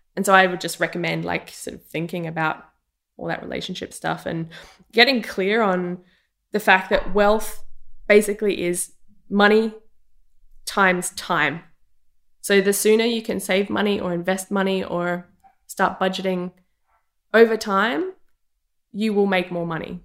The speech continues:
It's like a tree growing or going to the gym to build your pecs.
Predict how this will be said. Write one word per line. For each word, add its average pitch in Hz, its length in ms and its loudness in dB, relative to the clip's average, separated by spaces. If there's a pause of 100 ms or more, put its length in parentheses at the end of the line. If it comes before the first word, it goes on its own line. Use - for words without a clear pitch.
(640)
It's 180 180 -8
like 175 180 2
a 202 100 -2
tree 202 320 -2
growing 175 380 -2
or 180 120 -6
going 180 240 -2
to 190 80 -4
the 185 60 0
gym 175 320 -6
to 170 100 -10
build 175 500 -6 (300)
your - 120 -8
pecs. - 520 -6